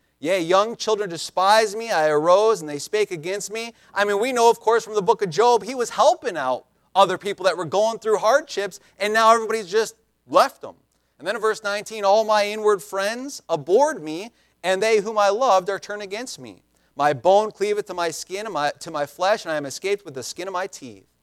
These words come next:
Have pity upon me, have pity upon me, O ye my friends, for the hand of God hath touched me. Why do ye persecute me as God, and are not satisfied with my flesh?" Now, after he was going through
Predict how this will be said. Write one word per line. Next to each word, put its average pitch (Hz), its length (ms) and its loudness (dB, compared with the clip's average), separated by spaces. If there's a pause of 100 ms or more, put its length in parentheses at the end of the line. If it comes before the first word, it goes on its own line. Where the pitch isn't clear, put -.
(380)
Have 247 500 2
pity 254 260 -4
upon 226 480 0
me, 220 180 -8
have 185 280 -2
pity 226 140 -4
upon 208 340 0
me, 214 180 -6
O 208 160 4
ye 208 160 -2
my 196 220 2
friends, 208 480 -4
for 180 160 -10
the 160 140 0
hand 214 260 -4
of 208 160 -4
God 208 320 2
hath 170 180 -6
touched - 320 -6
me. 107 260 -20 (280)
Why 208 260 6
do 247 60 -6
ye 233 160 -10
persecute 214 600 -10
me 190 200 -8
as 196 160 -8
God, 190 480 -2 (220)
and 190 120 -2
are 190 100 2
not 196 240 -2
satisfied 214 460 0
with 185 140 -4
my 190 200 0
flesh?" 208 560 0 (240)
Now, 185 220 4
after 240 320 2
he 214 120 -2
was 214 140 2
going 214 260 0
through 185 180 -2